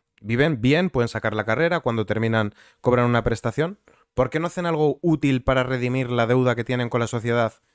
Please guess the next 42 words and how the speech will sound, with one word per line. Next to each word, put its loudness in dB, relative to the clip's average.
y -4
los 0
mandan 0
a 0
limpiar 2
el 0
monte? -4
Dicen, -6
"No 0
hay 0
dinero -2
para -2
limpiar 0
el 0
monte, -4
no 2
hay 4
dinero 2
para 0
limpiar 0
las -2
cunetas 0
de -2
las 0
carreteras". -4
Que -6
vayan. 0
¿Cuántas -2
personas -2
hay 4
en 0
este -2
país -2
que -6
están -4
cobrando 2
el 0
ingreso -2
mínimo 0
vital? -2
Te 0
dicen, 0